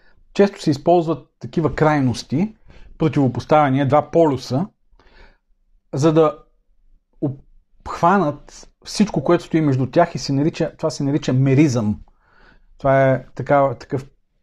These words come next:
такава форма, поетична форма на, на речта, която се използва. Меризъм, два полюса, но когато са използвани тези два полюса, си има предвид всичко, което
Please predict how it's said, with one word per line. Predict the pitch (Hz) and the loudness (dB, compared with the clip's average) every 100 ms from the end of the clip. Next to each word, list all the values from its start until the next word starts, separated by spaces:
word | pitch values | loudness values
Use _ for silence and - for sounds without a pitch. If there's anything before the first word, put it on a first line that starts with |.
| - 120 | -20 -18
такава | - 135 131 | -6 -2 0
форма, | 127 151 143 123 107 - _ _ _ - | 0 -2 0 0 -4 -10 _ _ _ -12
поетична | 143 131 135 151 - 123 170 214 - - _ _ - | -6 -4 -2 -4 -2 0 0 -2 -10 -20 _ _ -2
форма | 147 143 135 | 0 2 0
на, | 131 127 123 120 117 | 0 0 -2 -4 -6
на | 127 123 | -4 -4
речта, | 117 - 143 | -4 -4 -4
която | 135 131 - | 0 -2 -2
се | 117 | -8
използва. | - 131 131 139 208 - - _ _ _ | -6 -2 0 2 0 -2 -20 _ _ _
Меризъм, | 131 131 131 147 143 190 240 - _ _ _ _ _ _ _ _ _ _ _ _ - | 0 2 4 4 4 2 2 -4 _ _ _ _ _ _ _ _ _ _ _ _ -6
два | 127 175 | 0 0
полюса, | 175 190 202 - 226 226 - - | 4 2 2 2 0 0 -10 -10
но | 147 | -8
когато | 143 165 185 | 0 0 0
са | - 147 | 0 0
използвани | - 196 208 185 139 | 2 2 4 0 0
тези | 156 135 | 0 2
два | 147 143 | 0 2
полюса, | 156 143 - 196 220 - _ _ _ _ _ _ _ _ - | 2 2 0 0 0 -6 _ _ _ _ _ _ _ _ -8
си | - | 0
има | 180 147 | 2 4
предвид | 143 139 156 | 2 2 0
всичко, | - - 156 | -2 -6 -2
което | 160 151 151 151 151 | 2 2 2 2 2